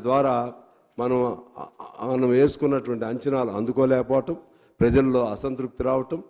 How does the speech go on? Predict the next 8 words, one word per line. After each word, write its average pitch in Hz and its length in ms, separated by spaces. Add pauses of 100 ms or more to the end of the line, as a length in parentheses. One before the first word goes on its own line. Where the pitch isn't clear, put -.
(380)
ఆ 110 160
బడ్జెట్లో 135 500 (260)
అనేక 123 360
పథకాలు 120 380 (100)
చూపెట్టడం, 131 420 (500)
ఆ - 20 (100)
పథకాలు 131 460 (100)
అమలు 123 220